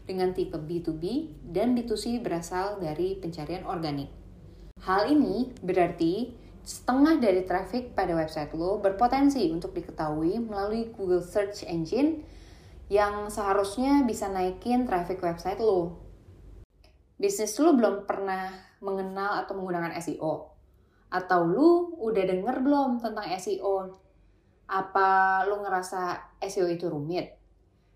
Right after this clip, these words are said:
Dan itulah manfaatnya lu dengerin podcast ini.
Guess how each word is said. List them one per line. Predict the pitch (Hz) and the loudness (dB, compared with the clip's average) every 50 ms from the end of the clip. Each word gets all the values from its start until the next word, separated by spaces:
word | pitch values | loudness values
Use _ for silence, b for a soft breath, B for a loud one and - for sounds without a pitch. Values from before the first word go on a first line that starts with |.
| _ _ _ _ _ _ _ _ _ _ _ | _ _ _ _ _ _ _ _ _ _ _
Dan | - 175 185 190 190 185 180 180 170 170 175 175 - | -2 0 2 2 2 0 0 0 -2 -2 -4 -4 -4
itulah | 196 190 - 277 311 311 269 233 | -4 2 4 6 6 6 4 2
manfaatnya | 214 180 170 - 147 139 - 156 165 190 220 | 0 -4 -4 -4 -6 -6 -6 -6 -4 -2 -2
lu | 240 247 214 | 0 0 0
dengerin | 180 175 170 160 165 165 | 0 -2 -2 -2 -2 -2
podcast | 170 180 220 - - 247 240 185 | -2 -2 -2 -2 -4 -6 -6 -6
ini. | 160 165 156 - - | -6 -6 -8 -10 -14